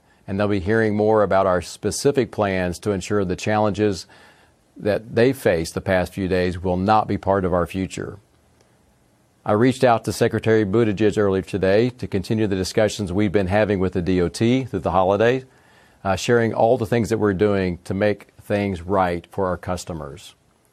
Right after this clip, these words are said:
We always take care of our customers, and we will lean in and go above and beyond as they would expect us to. Teams are working on all of that, processing refunds, proactively reaching out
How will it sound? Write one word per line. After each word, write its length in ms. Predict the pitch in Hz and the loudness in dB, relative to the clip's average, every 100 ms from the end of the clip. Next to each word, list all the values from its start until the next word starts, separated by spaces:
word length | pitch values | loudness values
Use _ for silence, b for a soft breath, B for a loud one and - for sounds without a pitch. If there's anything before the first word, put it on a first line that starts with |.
| _ - | _ -4
We 140 | 120 | 0
always 360 | 117 120 127 - | 2 4 2 2
take 160 | 113 | 0
care 220 | - 104 98 | 0 0 0
of 60 | |
our 100 | 85 | -2
customers, 720 | - 85 - - 82 - - b b b - | -4 -8 -8 -14 -16 -18 -20 b b b -6
and 100 | 110 | -2
we 80 | 107 | 0
will 220 | 98 90 | 0 2
lean 240 | 104 127 | 2 2
in 200 | 120 120 | 4 2
and 120 | 104 | 2
go 180 | 87 104 | 2 2
above 300 | 101 104 101 | 4 2 0
and 100 | 107 | 0
beyond 500 | 101 98 95 95 95 | 0 2 2 2 -2
as 360 | - 95 98 85 b b | -6 -4 -4 -4 b b
they 240 | 90 104 123 | -2 0 2
would 160 | 127 | 0
expect 420 | 120 - 120 110 | 0 -2 0 0
us 160 | 110 92 | -4 -6
to. 400 | - 90 76 104 - _ b b b | -8 -8 -10 -14 -20 _ b b b
Teams 260 | - 120 101 | -2 0 2
are 60 | 104 | 2
working 340 | 107 107 107 | 2 2 0
on 140 | 104 | 0
all 240 | - 113 117 | 2 2 2
of 120 | 90 | 0
that, 260 | 85 85 - | -2 -4 -2
processing 500 | 120 113 110 98 104 | 2 2 0 -2 0
refunds, 600 | 104 107 101 85 85 87 | 0 0 -2 -8 -10 -6
proactively 720 | 107 98 110 113 117 101 104 | 0 4 4 2 -2 -2 -2
reaching 400 | 101 104 107 98 | -2 -4 -4 0
out 340 | 98 101 98 | 2 2 0